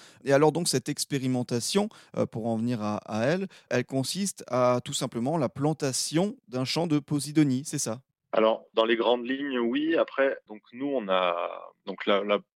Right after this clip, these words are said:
Speaker 2: la plantation de, d'herbiers est quand même assez compliquée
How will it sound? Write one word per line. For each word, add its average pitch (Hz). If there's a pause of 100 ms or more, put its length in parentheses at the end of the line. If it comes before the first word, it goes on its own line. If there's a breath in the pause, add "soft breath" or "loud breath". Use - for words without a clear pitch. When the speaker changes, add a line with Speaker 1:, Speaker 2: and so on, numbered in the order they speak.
Speaker 2:
la 101
plantation 120
de, 98
d'herbiers 101
est 90
quand 92
même 92
assez 113
compliquée 104